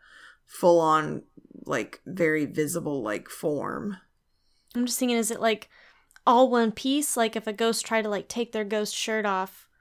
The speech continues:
Speaker 2: would it just kinda, like, their, their hand, like, go through it? Or can they take it off and then you've got a ghost shirt and then you have a naked ghost?
Speaker 1: I don't know.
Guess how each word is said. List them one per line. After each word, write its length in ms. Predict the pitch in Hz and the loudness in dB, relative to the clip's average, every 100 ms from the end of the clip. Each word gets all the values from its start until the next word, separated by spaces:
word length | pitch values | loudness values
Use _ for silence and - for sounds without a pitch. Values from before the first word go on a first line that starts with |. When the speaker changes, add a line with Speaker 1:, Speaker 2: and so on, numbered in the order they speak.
| _ _ _ _ _ - - | _ _ _ _ _ -14 -2
Speaker 2:
would 120 | 214 | 0
it 60 | 202 | 0
just 180 | 214 - | 0 -2
kinda, 200 | 226 208 | -2 0
like, 280 | 202 190 | 0 -2
their, 260 | - 208 - _ - | 0 -2 -2 _ -8
their 140 | 220 | -6
hand, 380 | 202 226 220 220 | -2 0 2 2
like, 180 | 208 - | 0 -2
go 160 | 214 208 | -2 -2
through 340 | - 202 220 | -4 -4 -2
it? 280 | 247 262 262 _ _ _ _ | 0 -2 -4 _ _ _ _
Or 100 | 220 | -4
can 140 | 220 220 | -2 0
they 120 | 208 | 0
take 240 | 208 233 226 | 0 0 2
it 60 | |
off 320 | 226 233 208 - | 4 4 2 -2
and 80 | |
then 100 | 214 | -2
you've 160 | 208 202 | -2 -2
got 140 | 214 | -2
a 60 | 202 | -2
ghost 280 | 214 220 220 | 0 -2 -2
shirt 360 | - 196 180 - | -6 -6 -8 -8
and 100 | 196 | -6
then 120 | 190 | -6
you 100 | 196 | -6
have 120 | 185 | -6
a 40 | 185 | -6
naked 400 | 185 185 190 - | -6 -8 -10 -8
ghost? 560 | 202 190 214 - - _ _ _ _ _ _ _ - | -6 -8 -12 -18 -20 _ _ _ _ _ _ _ -10
Speaker 1:
I 40 | 170 | -6
don't 200 | 190 185 | -4 -4
know. 280 | 196 175 | -6 -8